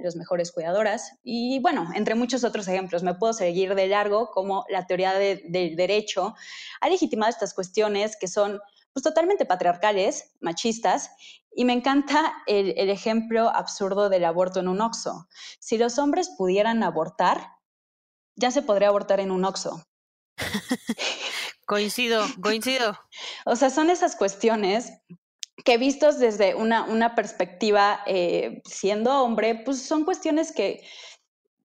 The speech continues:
Speaker 1: que vaya, no, no vas a luchar por ellas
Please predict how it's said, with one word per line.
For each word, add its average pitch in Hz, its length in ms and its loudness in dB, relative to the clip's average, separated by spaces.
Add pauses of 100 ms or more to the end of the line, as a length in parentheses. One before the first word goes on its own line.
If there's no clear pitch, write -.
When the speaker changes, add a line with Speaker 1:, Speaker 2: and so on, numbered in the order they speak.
(140)
Speaker 1:
que 277 100 2
vaya, 285 280 4
no, 285 340 2
no 269 180 2
vas 302 200 0
a 269 40 0
luchar 247 420 -2
por 262 160 2
ellas 226 460 2